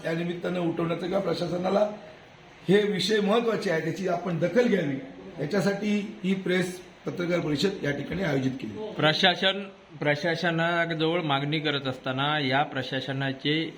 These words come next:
Speaker 2: प्रशासनाच्या वरचे लोकप्रतिनिधी म्हणून प्रमुख तुमचे जुने मित्र पालकमंत्री रवींद्र चव्हाण हे पालकमंत्री आहेत, तर त्यांच्याजवळ अशी ह्या सगळ्या प्रश्नांचं तुम्ही लक्ष वेधणार काय?
Speaker 1: नाही, नाही, खरं तर पालकमंत्री म्हणून या जिल्ह्याची जबाबदारी त्यांची आहे,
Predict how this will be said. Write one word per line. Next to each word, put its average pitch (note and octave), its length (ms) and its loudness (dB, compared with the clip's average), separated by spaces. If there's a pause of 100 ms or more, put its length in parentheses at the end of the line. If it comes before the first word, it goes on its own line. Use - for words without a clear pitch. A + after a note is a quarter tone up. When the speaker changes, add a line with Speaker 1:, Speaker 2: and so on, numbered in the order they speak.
(360)
Speaker 2:
प्रशासनाच्या C#3+ 680 0
वरचे C#3 320 0
लोकप्रतिनिधी C#3 640 -2
म्हणून C#3+ 200 0
प्रमुख C3+ 340 0
तुमचे C#3 500 -2
जुने C3 340 -2
मित्र C3+ 380 0
पालकमंत्री C3 840 -2
रवींद्र C3 380 0
चव्हाण C3 340 -2
हे C3+ 160 0
पालकमंत्री B2 640 -4
आहेत, C#3 260 -4
तर D#3 120 0 (440)
त्यांच्याजवळ F3 560 2
अशी E3+ 300 0
ह्या D#3 140 4
सगळ्या D#3 280 0
प्रश्नांचं D3 500 -2
तुम्ही D3+ 280 0
लक्ष C#3+ 220 0
वेधणार C3 400 0
काय? F2 140 -4 (360)
Speaker 1:
नाही, A#3+ 120 4
नाही, A#3 180 2 (380)
खरं D#3 160 2
तर F#3 220 -2 (280)
पालकमंत्री D#3+ 600 2
म्हणून E3 300 0 (300)
या D3 140 4
जिल्ह्याची D3 460 0
जबाबदारी C#3+ 500 2
त्यांची - 320 -6
आहे, A#2+ 280 4